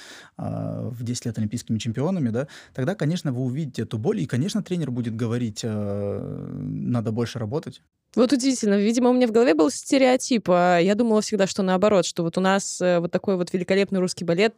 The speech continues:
Speaker 2: э, в, в наших, ну, господи, больших заведениях, он потому и такой крутой, невероятный, потому что там <laughs> просто лю-, люди превозмогают всё, когда
Speaker 1: Вы
Speaker 2: они
Speaker 1: правы, вы
Speaker 2: Да.
Speaker 1: правы, вы правы, но
Speaker 2: Но при этом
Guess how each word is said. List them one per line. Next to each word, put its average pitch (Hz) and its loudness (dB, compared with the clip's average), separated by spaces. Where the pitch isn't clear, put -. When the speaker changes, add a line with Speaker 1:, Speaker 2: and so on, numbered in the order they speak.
Speaker 2:
э, 165 4
в, 165 0
в 170 -10
наших, 165 -4
ну, 151 -4
господи, - -10
больших 202 2
заведениях, 190 2
он 196 2
потому 214 4
и 233 4
такой 202 2
крутой, 285 4
невероятный, 214 2
потому 180 0
что - -4
там 190 2
<laughs> 202 -8
просто 262 4
лю-, 214 0
люди 220 2
превозмогают 240 4
всё, - 0
когда 160 0
Speaker 1:
Вы 165 4
Speaker 2:
они 160 2
Speaker 1:
правы, 165 0
вы - -2
Speaker 2:
Да. 165 4
Speaker 1:
правы, 147 0
вы 123 -4
правы, 139 -4
но 143 0
Speaker 2:
Но 208 0
при 214 0
этом 233 -6